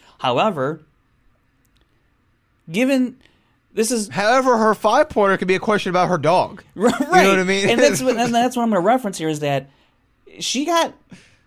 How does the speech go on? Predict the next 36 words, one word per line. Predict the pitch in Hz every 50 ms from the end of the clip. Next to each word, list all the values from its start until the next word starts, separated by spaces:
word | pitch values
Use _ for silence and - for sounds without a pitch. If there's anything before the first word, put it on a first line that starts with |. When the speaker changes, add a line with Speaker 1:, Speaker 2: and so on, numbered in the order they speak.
| _ _ _ _
Speaker 1:
she | - - 233
got | 269 285 269
struck | - - - - 233 226 220 220
with | - 180
some | - - 190 175 170 156 147 147 143 143 _ _ _ -
pretty | - - 226 214 214 202
incredible | 156 165 156 - 170 160 160 151 143 139 139 127
luck | 127 135 143 151 156 147 131 131 131 - - _ _ _ _ _ _ _ _ _ _ _ _ _ _ _ _ _ _ - 427
with | - 151 151
how | 131 156 156
all | 151 147 147 147
that, | 147 131 123 - - _ _ _ _ _ -
that | 143 131 -
lined | 131 135 135 131 131 139
up. | 190 175 175 165 - - _ -
And | - 147 143 139
I | 135
think, | 131 262 - 262 269 240 226 214 - _ _ _ _ _ _ _ _ _ _ _ _ _ _ _ _ _ _ _ _ _ _ _ _ _ _ -
look, | 127 127 110 95 92 _ _ _ _ _ _ _ _ _ _ _ _ _ _ _ _ _ _ _ _ _ -
Swag | - - - - 156 196 240 254 247 240 233 208 202 - -
and | - 170 156
Christian, | 185 180 160 147 143 127 117 117 117 _ -
it | 135
was | 135 131 120 117 117 - _ _ _ _ _ _ _ _ _ _ _ _
pretty | - 285 277
much | 214 143 -
flabbergasted, | - - 143 143 143 135 120 101 98 92 92 - - 95 107 - -
is | - 139 123 -
flabbergasted | _ _ _ _ - 254 220 202 170 127 120 120 -
by | 117 101
Swag | 98 - - 123 113 113 110
and | 113 110
everything | 113 110 110 117
that's | 107 101
going | 110 104
on. | 107 104 98